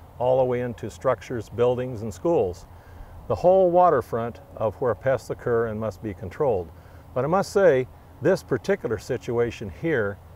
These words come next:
is really, really important to us because we're able to leave the classroom and implement some of our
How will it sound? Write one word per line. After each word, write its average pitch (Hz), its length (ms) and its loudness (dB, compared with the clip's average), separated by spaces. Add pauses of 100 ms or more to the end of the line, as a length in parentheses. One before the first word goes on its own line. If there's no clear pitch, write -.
(260)
is 113 400 -4
really, 170 460 2 (220)
really 131 420 0
important 113 540 -4
to 98 160 -6
us 95 260 -6 (480)
because 123 320 -2
we're 127 140 0
able 135 300 0
to 120 460 -4 (460)
leave 160 300 4
the 170 80 0
classroom 120 800 -4 (440)
and 113 320 -4 (640)
implement 120 580 -2
some 127 220 -4
of 123 180 -4
our 110 420 -2